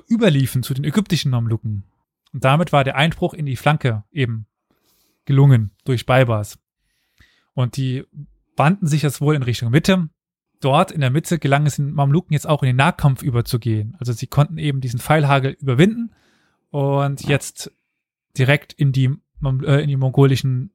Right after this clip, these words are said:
äh, Reihen reinreiten. Und da waren sie den Mongolen haushoch überlegen. Wie gesagt, gepanzert, mit, äh, von Waffenschmieden hergestellten Sch-, äh, Schwertern,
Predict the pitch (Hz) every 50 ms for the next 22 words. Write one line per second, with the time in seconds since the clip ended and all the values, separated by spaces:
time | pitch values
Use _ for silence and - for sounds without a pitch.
0 | _ - 139 127 127 123 120 113 - 123 127 127 123 123 113 - 120 127 131 123
1 | 110 110 110 110 - - 143 156 156 _ _ _ _ _ _ _ _ _ _ _
2 | _ _ _ _ _ _ _ _ _ _ _ _ _ _ _ _ _ _ _ _
3 | _ _ _ _ - 151 135 120 - 135 135 139 135 131 131 131 120 127 120 123
4 | 123 127 123 120 113 - - - 131 123 117 - 127 123 123 117 104 127 123 120
5 | - - 135 127 - 143 120 120 107 113 110 104 110 107 107 123 127 131 123 117
6 | - - 107 - 143 160 180 165 - - 160 151 147 143 - - - _ _ _
7 | _ _ _ _ _ _ _ - 139 127 - - - _ _ - 151 135 131 127
8 | 123 127 131 - - 135 131 131 147 151 - 156 147 131 - 147 143 147 139 127
9 | 127 135 131 120 - - 131 123 - - 120 - - - - - 139 127 120 120
10 | 117 - - 135 143 160 165 - - 156 151 147 143 139